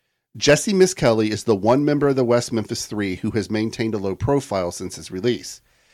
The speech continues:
He lives and works in West Memphis and is reluctant to talk to the media. Jason Baldwin, who taught classes to other inmates in prison,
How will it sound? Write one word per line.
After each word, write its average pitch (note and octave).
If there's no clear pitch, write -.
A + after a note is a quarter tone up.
He A2+
lives A2+
and D#3+
works C3
in A#2
West A#2+
Memphis F#2+
and G#2
is G2
reluctant G2+
to A2+
talk F#2
to -
the G2+
media. F#2
Jason A#2
Baldwin, A#2
who A2+
taught -
classes D#3
to -
other C#3+
inmates B2
in G#2
prison, A2